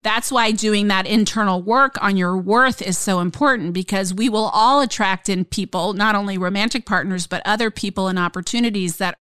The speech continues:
are in harmony with our energetic vibration. That is how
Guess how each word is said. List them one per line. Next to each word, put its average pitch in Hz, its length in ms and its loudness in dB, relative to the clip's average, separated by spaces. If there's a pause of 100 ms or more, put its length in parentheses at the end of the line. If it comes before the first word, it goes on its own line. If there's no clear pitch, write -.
are 185 200 2
in 247 380 2 (140)
harmony 240 920 2 (300)
with 214 160 -2
our 208 300 4
energetic 196 600 0
vibration. 214 920 -2
That 175 160 0
is 208 160 -4
how 196 540 2